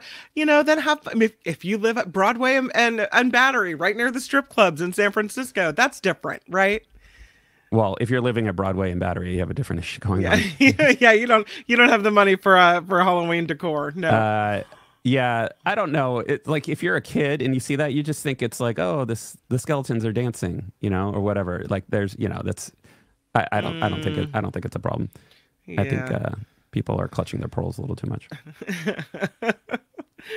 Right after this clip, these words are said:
Speaker 1: What does that mean?
Speaker 2: <laughs>
Speaker 1: All right, from Halloween, let's head over to an interesting house. Then it could, talking about the people living on the street,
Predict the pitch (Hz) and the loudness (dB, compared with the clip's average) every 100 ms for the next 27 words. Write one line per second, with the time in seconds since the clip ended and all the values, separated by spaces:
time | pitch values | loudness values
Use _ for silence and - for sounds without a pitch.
0 | 403 156 156 147 131 160 - 147 143 - | -10 -4 -2 -4 -6 -6 -6 -10 -12 -14
1 | - _ _ _ - - - - - - | -18 _ _ _ -20 -20 -20 -6 -2 2
2 | 202 180 143 - - 208 208 202 269 262 | 2 2 -2 -6 -2 0 2 2 2 4
3 | 254 233 220 208 208 214 - - 196 190 | 4 4 4 4 2 0 -6 -20 -4 2
4 | 208 208 226 226 190 190 185 185 - - | 2 2 0 2 2 0 0 -2 -4 -6
5 | 180 165 160 156 156 151 _ _ _ _ | -4 -2 -2 -2 -2 -6 _ _ _ _
6 | _ _ _ _ _ - 208 - 254 370 | _ _ _ _ _ -8 -6 -6 -4 -4
7 | - 370 - - 320 262 233 202 123 - | -4 -8 -8 -4 -2 -2 0 -2 -2 -8
8 | 185 190 220 - - - 302 339 285 233 | -4 -4 -4 -10 -14 -4 0 0 -2 -6
9 | - _ _ - 185 170 151 151 151 202 | -18 _ _ 0 0 0 -4 -4 -6 -8
10 | 185 156 165 165 151 139 - - 214 | -6 -4 -4 -4 -4 -6 -6 -4 -4